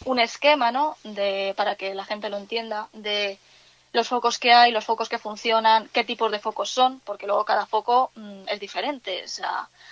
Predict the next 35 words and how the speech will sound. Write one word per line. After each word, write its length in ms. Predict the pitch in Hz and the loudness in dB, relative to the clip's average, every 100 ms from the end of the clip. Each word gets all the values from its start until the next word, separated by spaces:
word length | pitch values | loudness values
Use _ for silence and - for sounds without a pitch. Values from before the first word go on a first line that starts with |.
| - | 0
hay 160 | - 220 | 6 8
algunos 480 | 214 220 226 226 - | 8 4 0 0 0
que 100 | 208 | 0
son 220 | 220 214 | 0 2
para 140 | 214 | 2
una 80 | 208 | 0
función 260 | 214 202 196 | -6 -8 -10
específica, 720 | - - 240 233 240 233 - | -12 -14 -12 -4 2 2 2
hay 220 | 226 202 | 0 -2
otros 500 | 220 220 214 202 - _ - - _ | -4 -4 -6 -6 -12 _ -20 -20 _
que 140 | 226 220 | 0 2
son 440 | 240 226 220 208 _ _ - - _ | 6 6 6 -2 _ _ -20 -20 _
menos 320 | 240 240 220 | 2 2 2
potentes, 680 | - 202 240 240 - 233 233 | 0 0 0 -2 -6 -6 -2
hay 80 | 208 | -4
otros 160 | 202 | -4
que 80 | 202 | -8
son 120 | 214 208 | -12 -10
más 160 | 208 | -8
potentes, 840 | - 190 240 233 247 233 233 - - _ - - | -6 -4 -4 0 0 0 -4 -14 -16 _ -20 0
dependiendo 460 | 233 226 226 233 220 | 0 2 -2 -2 2
también 240 | 214 220 | 0 0
de 40 | 220 | -6
dónde 120 | 208 | -6
se 80 | 208 | -8
sitúen 300 | 214 214 202 | -10 -8 -6
en 100 | 196 | -4
la 80 | 190 | 0
sala. 300 | 254 240 247 | 4 6 6
Entonces 300 | 240 262 - | 2 -6 -2
pedimos 340 | 254 254 214 | -2 -2 -2
el 80 | 202 | -2
esquema, 480 | 196 - 302 285 320 _ _ _ _ - | -2 2 4 4 0 _ _ _ _ 0
pedimos 460 | 220 233 247 - | 2 4 2 2
como 400 | - 220 208 208 | -2 2 2 0